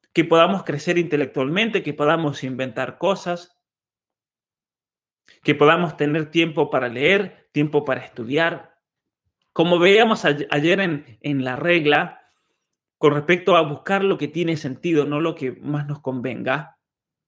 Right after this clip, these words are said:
el hecho de encontrarle sentido a la vida está proporcionado también por una situación y buscar orden y demás, por toda una civilización y un orden,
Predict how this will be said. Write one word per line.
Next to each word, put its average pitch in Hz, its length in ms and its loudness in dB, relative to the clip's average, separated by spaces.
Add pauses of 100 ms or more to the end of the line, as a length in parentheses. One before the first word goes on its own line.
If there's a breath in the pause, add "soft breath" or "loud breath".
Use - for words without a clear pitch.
(1040 loud breath)
el 185 180 4
hecho 269 220 4
de 196 320 6
encontrarle 165 580 2
sentido 196 440 2
a 196 40 2
la 160 80 2
vida 165 160 2
está 175 240 -2
proporcionado 165 640 -4
también 175 300 -6
por 165 120 -4
una 180 180 -4
situación 170 760 -6 (720)
y 151 60 0
buscar 151 380 2
orden 175 420 6
y 147 60 0
demás, 165 440 0 (460)
por 165 200 0
toda 262 220 6
una 247 180 2
civilización 160 1040 -2 (140)
y 156 120 -6
un 175 160 -2
orden, 190 520 2